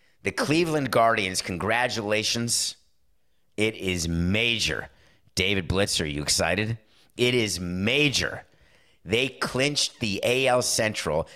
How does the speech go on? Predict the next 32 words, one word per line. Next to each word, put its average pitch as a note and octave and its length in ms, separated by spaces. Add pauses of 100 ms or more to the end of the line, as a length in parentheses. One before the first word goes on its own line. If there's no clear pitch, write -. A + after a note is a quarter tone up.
(120)
a G#2 100
division A#2 480
that A#2+ 120
the A2 80
White A2+ 240
Sox A2 260
should B2+ 160
have A#2 120
won A#2 220
by G#2 140
thirty A2+ 440
games. - 520 (720)
I G2+ 80
don't F#2 140
care G#2 140
about F2 160
injuries. G#2 280
I F2+ 40
don't F2 120
care F2+ 80
about D2+ 140
any A#1+ 100
of - 60
that. - 180 (200)
They F2+ 100
should - 180
have B2+ 80
won A#2+ 140
it G#2+ 60
by G2+ 100
thirty F2 260
games. - 380